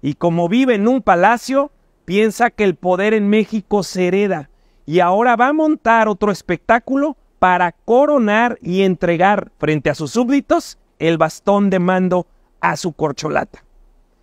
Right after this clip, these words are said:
En lugar de hacer más espectáculos vergonzosos, Obrador debería comenzar a preparar su entrega-recepción,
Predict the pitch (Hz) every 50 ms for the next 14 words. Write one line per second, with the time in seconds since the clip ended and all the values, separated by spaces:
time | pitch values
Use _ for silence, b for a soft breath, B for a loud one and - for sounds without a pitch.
0 | _ _ _ 117 135 160 175 170 220 226 247 254 254 254 226 - 233 254 233 233
1 | 226 240 247 - - 247 202 - - 190 - - 226 233 - 254 240 220 202 190
2 | 196 190 175 185 175 156 - 214 214 - - 165 - - - - _ _ _ _
3 | _ _ _ - 123 147 156 165 170 170 175 196 208 220 220 220 226 208 196 185
4 | 196 208 220 220 - - 208 208 190 185 175 160 - 208 202 202 202 202 - -
5 | 175 170 - - 175 180 190 202 185 - - 196 185 175 - 208 214 233 226 226
6 | 220 214 165 160 180 156 - 196 220 214 185 160